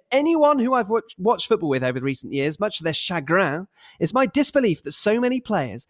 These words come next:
at any level, but es-, it is especially greats at the top level,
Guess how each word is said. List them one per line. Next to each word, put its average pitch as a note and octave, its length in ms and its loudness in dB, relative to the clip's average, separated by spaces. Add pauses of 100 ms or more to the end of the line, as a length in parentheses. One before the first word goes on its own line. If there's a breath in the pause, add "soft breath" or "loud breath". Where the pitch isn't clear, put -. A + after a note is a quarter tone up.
(120)
at E3 160 2
any B3+ 220 6
level, C3 320 0 (160)
but E3 80 -6
es-, - 240 -8
it G3+ 160 -6
is F3+ 140 -2
especially A3+ 400 -2
greats E3+ 340 0
at - 60 -14
the - 80 -20
top - 200 -2
level, B2 300 -8